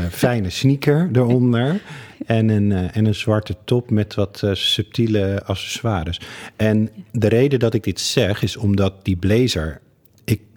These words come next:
Speaker 1: ik snap je antwoord helemaal. Want het is, het, het doet heel veel. Het, het, het, het helpt je. Het is
Speaker 2: Ja.
Speaker 1: een heel handig item. Dus zet het je kracht bij,
Speaker 2: Ja.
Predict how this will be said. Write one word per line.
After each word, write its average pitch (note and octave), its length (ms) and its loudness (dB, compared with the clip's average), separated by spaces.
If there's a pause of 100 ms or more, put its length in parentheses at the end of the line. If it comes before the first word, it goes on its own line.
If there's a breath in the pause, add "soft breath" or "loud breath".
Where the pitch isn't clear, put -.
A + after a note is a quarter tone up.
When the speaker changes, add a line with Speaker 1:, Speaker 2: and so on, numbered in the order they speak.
(300)
Speaker 1:
ik G#2 120 -2
snap B2 320 0
je G2+ 120 0
antwoord G#2 400 0
helemaal. F2 460 -2
Want E2 140 -8
het F2 140 -8
is, F2 180 -4
het, G2 240 -4
het G#2 160 0
doet B2+ 220 0
heel G#2+ 180 2
veel. G2+ 240 0
Het, A2 140 -2 (120)
het, F#2+ 220 -2
het, G2 180 -4
het - 160 -10
helpt F#2 360 -2
je. D#3 220 0 (100)
Het G2+ 120 -6
is G#2 60 -2
Speaker 2:
Ja. G2+ 60 0
Speaker 1:
een G2+ 80 0
heel A2 160 2
handig G#2 600 -2
item. C3+ 360 -2 (300 loud breath)
Dus A2+ 360 0
zet - 160 -2
het - 140 -6
je G2 60 -10
kracht - 360 -2
bij, E2 340 -6 (100)
Speaker 2:
Ja. G#3+ 160 -8